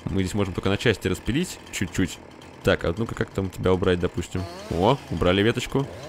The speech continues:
Давай, давайте тоже уберем. Все, убрали веточку. Так, вот эту, вот эту веточку тоже бы убрать нам, на самом деле.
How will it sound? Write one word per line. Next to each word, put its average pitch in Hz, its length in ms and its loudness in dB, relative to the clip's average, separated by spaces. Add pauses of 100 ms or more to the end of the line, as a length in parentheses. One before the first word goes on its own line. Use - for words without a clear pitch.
(760)
Давай, 85 300 2
давайте 85 220 2
тоже 92 180 2
уберем. 110 400 4
Все, - 240 0
убрали 85 320 4
веточку. 131 460 2 (640)
Так, 98 180 6
вот 92 100 0
эту, 95 160 2 (200)
вот 117 100 2
эту 131 160 2
веточку - 260 4
тоже 95 200 4
бы 92 120 2
убрать 117 280 6
нам, 92 100 2
на 82 80 2
самом 82 300 0
деле. 78 240 0